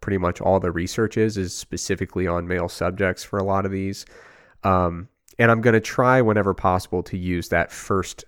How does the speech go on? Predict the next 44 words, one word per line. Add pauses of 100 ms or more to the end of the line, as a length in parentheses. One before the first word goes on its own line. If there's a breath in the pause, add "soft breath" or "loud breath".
(100)
scale.
So
talking
in (380 soft breath)
nanograms
per
deciliter. (340 loud breath)
So
again,
the
reference
range
usually
is
from,
like,
three
hundred
to
eleven
hundred, (360 soft breath)
and
an
average
value
for
a
young,
healthy
man
is
usually
about
six
hundred.
But
of
course,
there's
a
lot
of
wiggle
room,